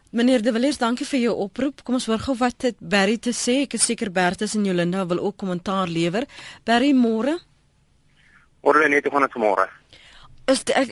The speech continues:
Speaker 1: ek is swaarmoedig 'n bietjie, man. Ek luister na hierdie sake en na
Speaker 2: <laughs>
Speaker 1: waaraan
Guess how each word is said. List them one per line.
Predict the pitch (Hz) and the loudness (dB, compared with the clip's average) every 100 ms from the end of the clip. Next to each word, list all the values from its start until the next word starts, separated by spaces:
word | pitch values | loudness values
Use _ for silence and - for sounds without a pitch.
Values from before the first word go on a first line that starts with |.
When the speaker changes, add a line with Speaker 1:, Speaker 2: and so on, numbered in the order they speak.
| 240 | -2
Speaker 1:
ek | 262 | -2
is | 294 | 0
swaarmoedig | 311 320 254 294 440 - | 2 4 4 4 0 -2
'n | 330 | 2
bietjie, | 294 - | 2 4
man. | 269 214 190 | 2 2 0
Ek | 190 | 2
luister | 196 233 349 | 2 2 0
na | 320 302 | 2 4
hierdie | 233 247 | 2 2
sake | - 294 302 294 | 2 2 4 4
en | 294 254 | 4 4
na | 214 208 | 4 4
Speaker 2:
<laughs> | |
Speaker 1:
waaraan | 208 - 247 247 226 | 4 2 2 0 -2